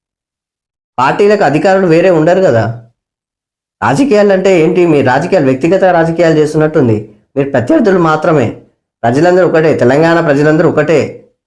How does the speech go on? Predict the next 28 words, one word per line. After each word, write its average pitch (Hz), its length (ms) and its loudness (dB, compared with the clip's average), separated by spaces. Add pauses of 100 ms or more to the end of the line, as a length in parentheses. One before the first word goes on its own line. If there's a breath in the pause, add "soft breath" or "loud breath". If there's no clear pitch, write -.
(420)
మీ 120 120 0
పార్టీలు 139 380 0
మాత్రమే 180 400 0
వేరు, 139 500 0 (600)
తెలంగాణ 151 360 0
ప్రజలు 160 320 0
మొత్తం 147 460 -2
ఒకటే. 151 340 0
దయచేసి 175 460 0
మీరు 156 160 2
గుర్తుపెట్టుకుంటే 160 600 0
బాగుంటది. 127 600 -2 (260 soft breath)
ఎందుకంటే 160 480 0
తెలంగాణ 180 420 0
ప్రజలు 165 300 0
ఎట్లా 147 180 0
ఉండాలి? 160 640 0 (800)
కలిసికట్టుగా 175 560 0
ఉండాలి. 139 480 0 (720)
భారతీయులు 160 420 0
ఎట్లా 165 180 0
ఉండాలి? 156 260 2
కలిసికట్టుగా 170 540 0
ఉండాలి. 135 260 0
ఆ 113 120 0
విధంగా 175 380 2
ఉండాలి 151 360 0
తప్ప 107 220 -4